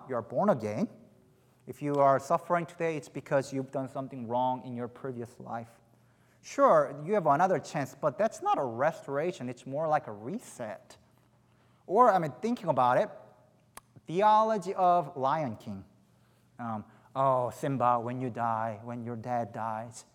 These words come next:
he becomes fertilizer, and p-, plants grow as a result, and then you eat. It's all circle of life. Hakuna Matata." <laughs> Uh, as great as the vision is, I don't wanna be fertilizer.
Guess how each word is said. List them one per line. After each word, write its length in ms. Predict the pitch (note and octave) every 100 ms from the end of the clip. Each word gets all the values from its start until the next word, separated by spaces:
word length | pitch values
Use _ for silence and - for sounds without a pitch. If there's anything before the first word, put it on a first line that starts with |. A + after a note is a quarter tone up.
| _ _
he 120 | D#3
becomes 340 | D3 C3+ C3 -
fertilizer, 840 | - B2+ A#2 A2 A2+ - A#2+ A#2 - _ _
and 160 | C3 -
p-, 100 | - -
plants 580 | - C#3 C#3 C3 C3 -
grow 300 | - A#2 A#2
as 180 | A#2 A#2
a 60 |
result, 480 | A#2 A2+ A#2 A2 A2+ C3
and 100 | A#2+
then 140 | B2
you 200 | A#2+ D3
eat. 240 | B2 A#2+ A#2 -
It's 160 | - -
all 360 | C#3 C3 C#3 B2+
circle 440 | - C#3 C3+ A#2
of 120 | A#2 G#2
life. 340 | A2+ A2 G#2+ - _ -
Hakuna 440 | - - C#3+ C#3
Matata." 500 | - - B2+ A2+ G#2 -
<laughs> 40 | _ - - - - G3 - B3+ - - - -
Uh, 200 | - D3 - - - -
as 160 | F3+ E3+
great 420 | F3+ G3 C4 C#4
as 140 | A3+
the 100 | A#3+
vision 400 | F3+ G3+ A3 A3
is, 240 | A#3 A3+ - -
I 80 | B3
don't 160 | C4+ C#4
wanna 200 | B3 F#3+
be 80 | C3+
fertilizer. 880 | - A#2 A#2 A2 A2 G#2 C#3 B3